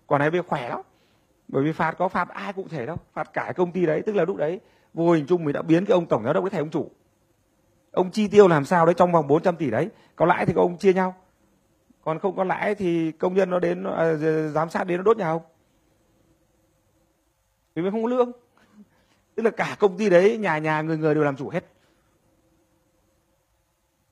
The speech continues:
Nôm na nó gọi là khoán sản phẩm anh ạ. À, thế thôi, còn lại cái tiêu chuẩn của mình rất rõ ràng rồi. Đấy là cái bước, bước gọi là nghiệm thu ban đầu, còn sau này ấy, lại còn nghiệm thu nội bộ. Các cái công ty nội bộ nó sẽ nghiệm thu.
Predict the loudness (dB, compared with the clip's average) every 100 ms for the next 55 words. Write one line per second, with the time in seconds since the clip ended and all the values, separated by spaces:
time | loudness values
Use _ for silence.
0 | -4 -2 0 -2 -2 -2 -2 -4 -4 -6
1 | -6 -10 -10 -12 -14 -16 _ _ _ _
2 | _ _ _ _ _ _ -18 -16 -16 _
3 | _ _ _ -6 2 2 2 -2 -4 -6
4 | -2 -2 2 0 0 -6 -8 -6 -4 -4
5 | -4 -2 -2 -4 _ _ _ _ _ _
6 | -20 -16 2 4 6 4 4 4 6 6
7 | 6 2 2 -2 -4 -4 -4 -2 -2 2
8 | 2 2 0 2 2 4 2 0 -2 -2
9 | -2 -2 -2 -4 -2 -4 -6 -10 _ _
10 | _ _ -8 -8 -8 -8 -6 -4 -6 -4
11 | -4 -2 -2 -2 -4 -8 -8 -2 -2